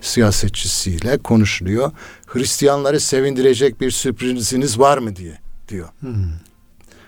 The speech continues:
Speaker 1: "Evet," diyor, "ya olacak." deniyor mesela. Buna verilen cevaba bakıyoruz.
Speaker 2: Ayasofya'dan önce.
Speaker 1: Evet, Ayasofya
Speaker 2: Ha.
Speaker 1: müzeciye çevrilmeden önce. Dolayısıyla Ayasofya üzerine yine bir takım açıklamalar, konuşmalar var.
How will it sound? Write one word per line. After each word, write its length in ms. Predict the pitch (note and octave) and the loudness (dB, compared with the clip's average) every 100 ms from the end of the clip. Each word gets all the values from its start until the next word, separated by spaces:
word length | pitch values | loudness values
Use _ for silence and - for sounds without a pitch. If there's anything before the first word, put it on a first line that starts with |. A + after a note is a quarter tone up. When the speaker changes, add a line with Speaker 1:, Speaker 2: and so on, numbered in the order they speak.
| _ - | _ -4
Speaker 1:
"Evet," 300 | C#3+ D3 A#2 | 2 2 2
diyor, 180 | A#2+ A2 | -4 -4
"ya 200 | A#2 B2+ A2 | 0 -2 -2
olacak." 580 | A#2 B2 A2 C3+ B2 - | -2 -2 -2 -4 -6 -8
deniyor 300 | G2 F#2 E2+ | -6 -6 -8
mesela. 480 | E2 - F2 E2+ | -8 -10 -10 -10
Buna 220 | G#2+ G#2+ G2+ | -6 -4 -4
verilen 340 | F#2+ F#2 F#2 | -4 -4 -6
cevaba 380 | G2 F#2 F2+ E2 | -6 -8 -8 -10
bakıyoruz. 320 | E2 - E3 | -12 -2 2
Speaker 2:
Ayasofya'dan 720 | C3+ A#2+ C#3+ - C#3+ B2+ C#3 | 2 2 0 2 2 2 -2
önce. 360 | B2+ B2 A#2 F2+ _ _ - | -2 -4 -2 -4 _ _ -2
Speaker 1:
Evet, 280 | C#3 G#2+ - | 2 2 0
Ayasofya 560 | A#2+ A2 C#3 B2 B2 G#2+ | -4 -4 -2 0 2 2
Speaker 2:
Ha. 80 | F#2 E2+ | 2 0
Speaker 1:
müzeciye 560 | A#2 G#2+ A2+ - B2 A2+ | -2 0 -2 -2 -4 -2
çevrilmeden 680 | - A2+ B2+ A#2+ A2 G#2 G2 | -2 0 2 4 2 2 0
önce. 360 | F#2+ F#2+ F2+ | -2 -4 -4
Dolayısıyla 800 | A#2+ B2+ D3 C#3+ G3+ G#3 C#3+ G2+ - - - - | 0 2 2 2 4 6 4 0 -8 -20 -20 -8
Ayasofya 600 | B2+ C#3 - F3 - D3 | -2 0 2 0 2 0
üzerine 420 | C#3 - C#3+ D#3 | 0 0 2 4
yine 280 | D#3 E3+ B2+ | 4 4 2
bir 100 | C3 | -2
takım 340 | - A2 A2 | -2 -2 -2
açıklamalar, 680 | A#2+ A2 - A#2 A2+ A2 G#2 | -4 -8 -4 -2 0 2 -2
konuşmalar 640 | - G#2 G2 G#2+ G2+ G2 | -2 -4 -2 -2 0 0
var. 300 | A2 C#3+ E3 | 0 0 -2